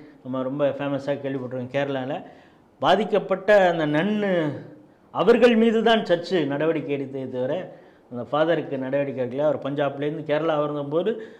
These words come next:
முதல்வர் பினராயி உட்பட அவருக்கு பெ-, மிகப்பெரிய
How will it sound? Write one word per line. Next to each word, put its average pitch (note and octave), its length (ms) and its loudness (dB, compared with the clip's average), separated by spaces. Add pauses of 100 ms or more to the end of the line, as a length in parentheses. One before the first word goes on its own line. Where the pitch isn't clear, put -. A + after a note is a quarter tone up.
(140)
முதல்வர் D#3 420 2
பினராயி F#3+ 420 2
உட்பட E3+ 340 2
அவருக்கு D#3+ 400 2
பெ-, D3+ 40 -4
மிகப்பெரிய E3+ 840 2